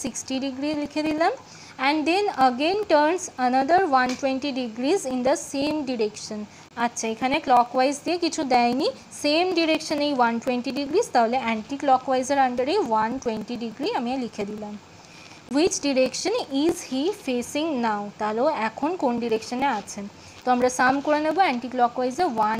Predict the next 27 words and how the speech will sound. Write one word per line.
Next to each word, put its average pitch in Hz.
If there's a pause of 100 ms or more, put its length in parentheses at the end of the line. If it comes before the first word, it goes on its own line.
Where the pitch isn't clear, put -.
এইটটি 254 (100)
ডিগ্রিজ। 269 (880)
এবার 240
তোমরা 254
ডিরেকশনের 262
অ্যারোটা 240
এঁকে 254
নাও, 330 (320)
ইস্টে - (100)
ছিল, 277 (420)
ওয়ান 226
এইটটি 254
degrees 277 (160)
anti-clockwise 277
যাবে, 294 (380)
anti-clockwise 254 (100)
মানে 294 (440)
এই 262 (120)
ডিরেকশনে। 208 (1600)
ওকে 302 (120)
রাহুল, 277
তোমার 285 (100)
answer 311
waste 277
বেরিয়েছে, 320 (100)
যেটা 285 (460)
একদম 254